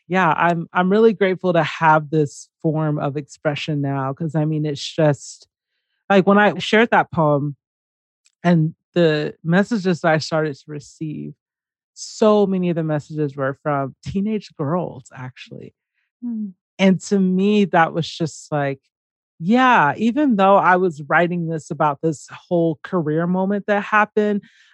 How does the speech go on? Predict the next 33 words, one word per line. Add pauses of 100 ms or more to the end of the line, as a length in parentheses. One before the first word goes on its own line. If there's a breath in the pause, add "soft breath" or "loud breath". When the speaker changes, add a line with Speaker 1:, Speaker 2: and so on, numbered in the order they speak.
(120 soft breath)
Speaker 1:
I
do
think
that
there
was
something (360)
even
from
my
teen
years
that
was
maybe
stirring
up
finally
into
that
poem.
And
maybe
that's (140)
why, (440 soft breath)
you
know,
teenagers
were
connecting
with
it.
So